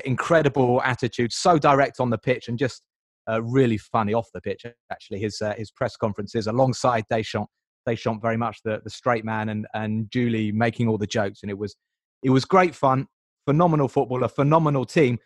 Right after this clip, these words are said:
Marseille was different. They didn't perhaps have as good a team as Monaco, but those games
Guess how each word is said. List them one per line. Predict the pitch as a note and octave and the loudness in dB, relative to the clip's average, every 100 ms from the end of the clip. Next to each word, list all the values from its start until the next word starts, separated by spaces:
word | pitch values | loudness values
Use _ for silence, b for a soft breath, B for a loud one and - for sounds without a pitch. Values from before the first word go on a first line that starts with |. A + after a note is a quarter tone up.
| _ - | _ -2
Marseille | C#3+ D#3 D3+ G3 E3 A#2+ C#3+ _ _ _ _ _ _ _ C3 | 2 2 2 2 4 2 -2 _ _ _ _ _ _ _ -2
was | C3 | 0
different. | - C#3 - G2 G#2+ | 2 -2 -2 -8 -4
They | A#2+ | -2
didn't | C#3 C#3 C3+ _ | 0 0 -2 _
perhaps | C3 C#3 - - | -2 -2 -2 0
have | C3+ B2 - | 0 0 0
as | C3 B2 | -2 -2
good | - C3 | 0 0
a | |
team | A2+ C#3+ B2 | 2 2 2
as | G#2+ | 0
Monaco, | B2 B2+ A#2 A#2 G#2+ | 0 0 0 0 0
but | A#2 A#2 A2+ - | 0 -2 -2 0
those | C3+ B2 | 2 0
games | - C#3 A#2+ A#2 | 0 0 0 -6